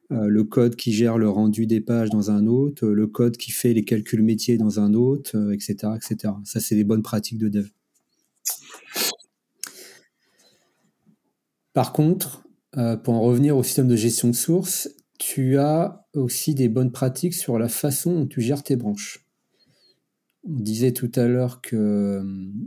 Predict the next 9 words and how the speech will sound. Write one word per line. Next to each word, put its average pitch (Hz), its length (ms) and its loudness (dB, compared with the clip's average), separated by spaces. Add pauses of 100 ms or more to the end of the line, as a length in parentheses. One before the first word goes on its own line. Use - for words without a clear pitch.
(240)
on 107 80 -6
pouvait 107 320 -4
faire 110 240 -2
ce - 80 -10
qu'on 107 120 -2
voulait, 104 400 0 (560)
et 131 160 -6
c'est - 240 -8
vrai. 107 300 -4